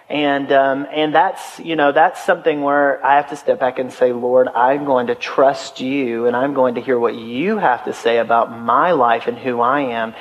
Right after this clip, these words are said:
and I'm gonna allow you to define who I am." And, uh, and so tonight I wanna, I wanna go in a direction of us evaluating our lives. Who, who am I? Who am I really? And, uh, and, and look at that. So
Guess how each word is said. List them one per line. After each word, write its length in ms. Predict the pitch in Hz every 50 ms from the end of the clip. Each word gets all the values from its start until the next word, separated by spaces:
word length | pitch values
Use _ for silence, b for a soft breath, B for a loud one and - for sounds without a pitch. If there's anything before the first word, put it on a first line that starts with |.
| B B B B B
and 100 | - 127
I'm 100 | 135 139
gonna 180 | 139 135 131 127
allow 200 | 127 127 127 127
you 180 | 123 127 131
to 140 | 127 - -
define 640 | 120 117 110 110 - - - 131 131 143 147 143 135
who 240 | - 117 123 120 113
I 160 | 110 110 107
am." 420 | 104 107 107 107 104 98 104 104 - B B B B B B B
And, 300 | B 127 127 127 127 123
uh, 180 | 131 120 123 123
and 100 | 123 131
so 140 | 127 - 156
tonight 400 | 147 - 175 170 170 190 196 196
I 40 | 180
wanna, 380 | 165 175 170 165 156 143 - -
I 120 | 143 147
wanna 240 | 156 160 160 151 143
go 200 | 151 151 156 165
in 80 | 156
a 60 | 151 139
direction 540 | 131 135 131 143 147 143 - - - 156 143
of 180 | 135 135 131
us 220 | 131 123 131 135 -
evaluating 840 | 139 120 - 131 127 131 143 151 160 151 135 135 135 135 131 127 127
our 80 | 127
lives. 180 | 131 135 131 -
Who, 220 | - 226 262 254
who 320 | - 156 - - 233 254 226
am 200 | 202 233 262 170
I? 200 | 101 98 - -
Who 180 | - 208 233
am 80 | 240 220
I 80 | 180
really? 640 | 156 135 123 123 135 156 160 151 123 107 - - - B B B B B B B B
And, 340 | - 135 135 135 131 135 131
uh, 340 | 131 127 123 123 123 123
and, 220 | - 139 135 135 127
and 200 | - 135 135 139
look 160 | 139 135 -
at 100 | 131 127
that. 320 | - 120 117 113 - - B B B B B
So 340 | - - 196 196 185 170